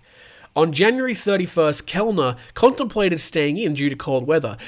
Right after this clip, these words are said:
but she's committed to getting in her seven thousand steps a day. So, she bundled up,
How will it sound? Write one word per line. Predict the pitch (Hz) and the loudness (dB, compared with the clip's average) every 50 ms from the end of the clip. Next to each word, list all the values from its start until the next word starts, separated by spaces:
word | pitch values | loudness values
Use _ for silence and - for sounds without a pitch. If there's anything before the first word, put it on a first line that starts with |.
| - - | -6 -4
but | 190 175 | 0 0
she's | 190 196 180 | 2 0 0
committed | - - 202 220 277 294 277 196 | 0 0 0 2 2 0 0 -2
to | 226 | 0
getting | 190 208 202 196 196 | 0 0 2 2 0
in | 190 170 | -2 -4
her | 170 147 - 156 | -4 -4 -6 -6
seven | 147 - - - 190 196 196 | -4 -2 0 0 0 0 -2
thousand | 185 - 170 160 165 156 156 143 | -2 -2 -2 -2 -2 -2 -4 -6
steps | - - - 139 - - - | -6 -4 -4 -4 -4 -4 -8
a | |
day. | 131 135 139 123 117 107 - - | -6 -2 -2 -2 -2 -4 -8 -8
So, | - - - 240 233 180 120 104 - - - - | -6 2 6 8 8 8 6 4 -2 -10 -12 -8
she | - - 160 | -4 -4 -4
bundled | 135 117 190 220 254 262 269 196 156 | -2 0 2 2 2 2 2 4 4
up, | 143 147 - - | 4 4 4 0